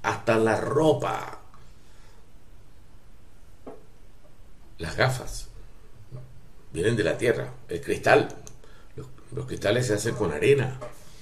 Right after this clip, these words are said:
Todo, todo viene de la Tierra.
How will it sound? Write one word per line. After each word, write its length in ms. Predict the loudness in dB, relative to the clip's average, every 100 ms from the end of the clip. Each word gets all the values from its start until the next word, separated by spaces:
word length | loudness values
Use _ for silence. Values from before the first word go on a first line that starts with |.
| -10 -10 -10 -10 -12 -12 -12 -12 -12 -12 -12 -12 -12 -12 -12 -12 -12 -12 -12 -12 -2
Todo, 440 | 0 2 4 4 6
todo 580 | 8 8 6 4 0 -6 -12 -12 -12 -12 -12 -14 -12 -14 -14 -12 -12 -12 -12 -12 -12 -12 -12 -10 -8
viene 240 | 0 4 8
de 120 | 6
la 160 | 6 2
Tierra. 520 | 2 0 -2 -8